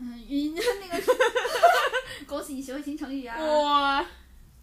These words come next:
Speaker 1: 就是那个生姜味儿的浴油，它没有生姜味儿，但它会有那种很清香的感觉。
Speaker 2: 嗯。
Speaker 1: 我觉得它是那种生姜花儿啊什么的那种感觉。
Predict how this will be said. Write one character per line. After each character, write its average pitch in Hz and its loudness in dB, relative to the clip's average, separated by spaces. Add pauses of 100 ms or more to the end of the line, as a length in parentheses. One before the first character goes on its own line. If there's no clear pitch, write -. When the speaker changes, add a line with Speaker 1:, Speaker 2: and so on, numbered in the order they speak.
(160)
Speaker 1:
就 285 -14
是 302 -10
那 285 -6
个 262 -8
生 277 -8
姜 285 -6
味 285 -8
儿 269 -8
的 240 -6
浴 262 -12
油， 214 -12 (260)
它 370 -14
没 370 -14
有 330 -6
生 320 -8
姜 320 -4
味 294 -8
儿， - -10
但 302 -6
它 311 -6
会 330 -10
有 247 -10
那 269 -6
种 269 -10
很 277 -16
清 359 -14
香 381 -12
的 285 -10
感 - -16
觉。 - -20 (140)
Speaker 2:
嗯。 269 -6
Speaker 1:
我 233 -14
觉 277 -10
得 370 -16
它 415 -10
是 427 -16
那 415 -18
种 262 -12
生 339 -20
姜 392 -18
花 415 -16
儿 453 -10
啊 269 -10
什 262 -16
么 - -16
的 - -16
那 - -16
种 - -18
感 - -20
觉。 - -20